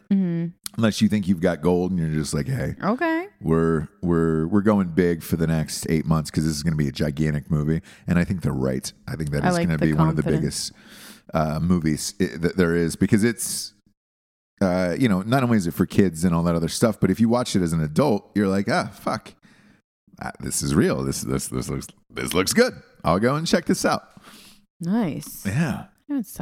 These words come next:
Speaker 1: I get excited about that kind of stuff.
Speaker 2: Yeah. Do you
Speaker 1: Um, and Rich, or what is it? Rich Boy. What's the other one that we wanna see? White Boy Rick.
Speaker 2: Oh, White Boy Rick.
Speaker 1: God,
Speaker 2: Looks
Speaker 1: I get so excited for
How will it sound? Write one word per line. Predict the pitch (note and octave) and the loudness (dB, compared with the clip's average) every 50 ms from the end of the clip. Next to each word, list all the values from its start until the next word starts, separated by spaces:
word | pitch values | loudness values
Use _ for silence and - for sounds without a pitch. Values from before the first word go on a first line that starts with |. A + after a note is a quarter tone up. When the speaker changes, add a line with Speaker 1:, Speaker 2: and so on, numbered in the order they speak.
| - - | -10 -6
Speaker 1:
I | - F#3+ | -6 -6
get | F3+ F#3+ F#3+ | -4 -4 -4
excited | F#3 F3+ - - F#3+ G3+ G3 E3+ | -6 -6 -6 -4 -2 -2 -2 -2
about | D3+ D3 D3 - | -2 -2 -2 0
that | - F3+ F3 - | 0 0 0 0
kind | - D#3+ C3+ A#2+ | -4 -4 -4 -4
of | - | -6
stuff. | - - - D#2+ - - - _ _ _ _ _ _ - | -10 -12 -12 -12 -12 -16 -20 _ _ _ _ _ _ 2
Speaker 2:
Yeah. | - G#2+ G#2+ G2+ - - - - - _ _ _ _ _ _ _ _ _ _ _ - - | 4 4 4 4 2 -2 -12 -20 -20 _ _ _ _ _ _ _ _ _ _ _ -8 0
Do | E3 | 2
you | F3 E3 | 4 4
Speaker 1:
Um, | D#3+ D#3 D3+ D3 C#3+ C#3+ D3+ - - | 4 2 2 0 -2 -2 -4 -4 0
and | - F3 F3 D#3+ | 0 0 2 2
Rich, | E3 E3+ E3+ - - - - | 0 -2 -2 -4 -8 -2 0
or | F3+ F3+ | 0 0
what | E3 E3+ E3 E3+ | 0 0 -2 -2
is | E3+ F3 | -2 -2
it? | G3 F#3+ - F3 | -4 -4 -4 -4
Rich | E3+ E3+ F3 - - - | -4 -4 -4 -4 -8 -4
Boy. | - F3+ F3 F3 | -2 0 0 0
What's | E3+ E3+ E3 - | 0 -2 -4 -4
the | - F3+ | -4 -4
other | F3 E3 E3+ F3 | -2 -2 0 0
one | E3+ E3+ F3 F3 | 0 0 0 0
that | F3 E3+ | -2 -2
we | - F3+ F3 | -2 -2 -2
wanna | F3 F3 F3 E3+ | 0 -2 -2 -4
see? | - - F#3+ F3+ F3+ F3 F3 - _ _ - | -4 -4 -2 -2 -2 -2 -4 -8 _ _ -8
White | - - F3 F3 - - | 2 2 2 2 4 2
Boy | F3 F3 F3 E3+ | 2 4 4 2
Rick. | E3+ E3+ E3+ F#3 G3 _ - - - - | 2 2 0 0 -2 _ -10 -12 -6 0
Speaker 2:
Oh, | - E2+ F2+ F#2 F#2 F#2+ F#2 F#2 F2+ F2 | 2 4 4 4 4 4 4 4 2 2
White | D#2+ E2 F#2+ G2+ - | 2 2 2 2 2
Boy | E2 D2+ C#2+ | 0 0 2
Rick. | C2+ D#2 F2 D2+ - | 2 2 2 2 0
Speaker 1:
God, | - F3 F#3 | 0 0 2
Speaker 2:
Looks | G3 G3 | 2 2
Speaker 1:
I | G3+ | 2
get | G3+ A#3 A#3 G#3+ - | 4 2 0 0 0
so | - - - - - G#3 G#3 A3+ C#4+ | -2 -2 0 2 4 2 4 2 0
excited | D#4+ - - - - G#3 F#3+ F#3+ F#3+ F3+ F3+ E3+ E3 | -2 -2 -6 -2 2 2 4 4 2 0 0 -2 -2
for | - E3+ D#3+ | -2 -2 -2